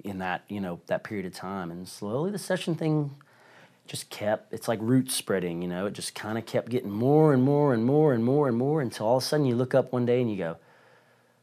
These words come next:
"Man, I did a session every day last month," or, you know, or, you know, at least one. And then it's like, "Wow, man, I have, like, my week this week is, like, all, like, du-,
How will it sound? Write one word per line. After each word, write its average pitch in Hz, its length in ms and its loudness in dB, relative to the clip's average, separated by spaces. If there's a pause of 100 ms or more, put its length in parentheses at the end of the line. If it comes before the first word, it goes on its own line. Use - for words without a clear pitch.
(340)
"Man, 233 160 4
I 269 80 6
did 202 140 6
a 139 40 8
session 156 640 4
every 180 300 4
day 131 320 4
last 92 320 4
month," - 480 -8
or, 120 260 4
you 147 100 6
know, 135 140 6
or, 120 140 6
you 131 220 2
know, 131 60 6
at 127 60 6
least 160 160 2
one. 117 460 4
And 82 100 -12
then 104 80 -8
it's - 160 -12
like, 69 220 -12
"Wow, - 180 -4
man, 120 160 -2
I 175 80 0
have, 220 180 -2
like, - 260 -8 (1160)
my 214 140 0
week 233 240 2
this - 180 -2
week 113 180 -2
is, 92 100 -10
like, 175 180 -10
all, 165 280 4
like, 90 280 -4
du-, - 80 -6